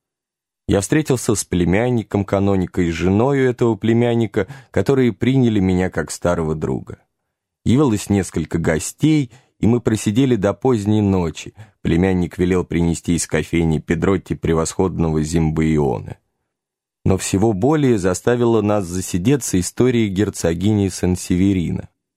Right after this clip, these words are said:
Кто-то мимоходом упомянул о ней, и племянник согласился ради меня рассказать её целиком. «В стране, куда я направляюсь, —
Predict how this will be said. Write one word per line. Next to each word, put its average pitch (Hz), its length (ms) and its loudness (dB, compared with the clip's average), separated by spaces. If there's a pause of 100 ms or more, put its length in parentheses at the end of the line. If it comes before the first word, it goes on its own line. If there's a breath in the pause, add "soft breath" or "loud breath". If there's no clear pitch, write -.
(180)
Кто-то 120 320 0
мимоходом 120 720 2
упомянул 127 640 2
о 113 80 2
ней, 104 280 2 (460 soft breath)
и 104 80 0
племянник 117 720 2
согласился 92 840 -2
ради 98 260 2
меня 95 320 2
рассказать 87 640 -4
её 80 160 0
целиком. - 680 -4 (1700)
«В - 60 -2
стране, 139 540 2
куда 110 300 0
я 104 80 0
направляюсь, — 107 1040 -2